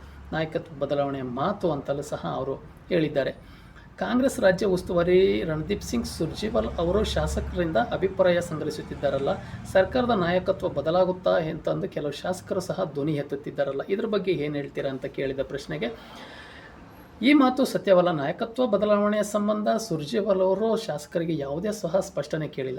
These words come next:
ಮುಖ್ಯಮಂತ್ರಿ ಬದಲಾವಣೆ ಸಂಬಂಧ ಶಾಸಕರ ಅಭಿಪ್ರಾಯ ಸಂಗ್ರಹಿಸುತ್ತಿಲ್ಲ" ಅಂತಂದು ಸುರ್ಜೇವಾಲಾ ಅವರೇ ಸಹ ಸ್ಪಷ್ಟಪಡಿಸಿದ್ದನ್ನು ನಾವು ನೀವೆಲ್ಲರೂ ಸಹ ನೋಡಿದ್ವಿ. ಇನ್ನು ಈ ಒಂದು ಊಹಾಪೋಹಗಳ ಮಾತು, ಮಾತುಗಳಿಗೆ ಯಾವುದೇ ಸಹ ಮನ್ನಣೆ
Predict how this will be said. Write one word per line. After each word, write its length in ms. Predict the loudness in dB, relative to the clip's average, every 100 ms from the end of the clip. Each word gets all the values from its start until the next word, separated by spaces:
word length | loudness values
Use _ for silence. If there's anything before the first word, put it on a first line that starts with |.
| -8 -6
ಮುಖ್ಯಮಂತ್ರಿ 540 | -4 0 2 0 -2
ಬದಲಾವಣೆ 500 | 0 2 2 0 -2
ಸಂಬಂಧ 340 | -4 -4 -2
ಶಾಸಕರ 500 | -4 -4 -8 -8 -8
ಅಭಿಪ್ರಾಯ 460 | -6 -6 -4 -2 -2
ಸಂಗ್ರಹಿಸುತ್ತಿಲ್ಲ" 760 | -4 -6 -6 -8 -10 -6 -4 -4
ಅಂತಂದು 280 | -6 -8
ಸುರ್ಜೇವಾಲಾ 580 | -8 -8 -6 -6 -4 -4
ಅವರೇ 120 | -6
ಸಹ 300 | -6 -8 -10 -12 -20 -20
ಸ್ಪಷ್ಟಪಡಿಸಿದ್ದನ್ನು 840 | -8 -4 -2 -2 -4 -6 -6 -4 -4
ನಾವು 260 | -4 -6
ನೀವೆಲ್ಲರೂ 440 | -4 -4 -2 -2 -4
ಸಹ 320 | -6 -8 -6
ನೋಡಿದ್ವಿ. 380 | -4 -6 -6 -10 -12 -20 -20 -20 -20 -20 -20 -20 _ _ 0
ಇನ್ನು 540 | 4 4 4 0 -8 -20 -16 -4
ಈ 180 | 0 2
ಒಂದು 300 | 4 4 2
ಊಹಾಪೋಹಗಳ 800 | 2 0 -2 0 2 4 6 6
ಮಾತು, 400 | 6 0 -2 -2
ಮಾತುಗಳಿಗೆ 560 | -2 -2 -2 -2 0 0
ಯಾವುದೇ 300 | 0 0 -2
ಸಹ 380 | -4 -4 -4
ಮನ್ನಣೆ 540 | -4 -4 -2 0 0